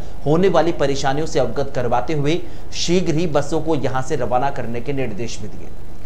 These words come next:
इस दौरान उन्होंने यातायात पुलिस कर्मियों को बेतरतीब ढंग से खड़े होने वाले वाहनों, यातायात व्यवस्था को बाधित करने वाले वाहनों को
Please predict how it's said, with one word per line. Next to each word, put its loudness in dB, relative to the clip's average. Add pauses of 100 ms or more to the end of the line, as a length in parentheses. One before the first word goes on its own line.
(300)
इस 0
दौरान 6
उन्होंने 2
यातायात 4
पुलिस 0
कर्मियों 0
को 0
बेतरतीब 0
ढंग 0
से -2
खड़े 2
होने 0
वाले 2
वाहनों, 0 (320)
यातायात 4
व्यवस्था 0
को 0
बाधित 0
करने 0
वाले 2
वाहनों 0
को 0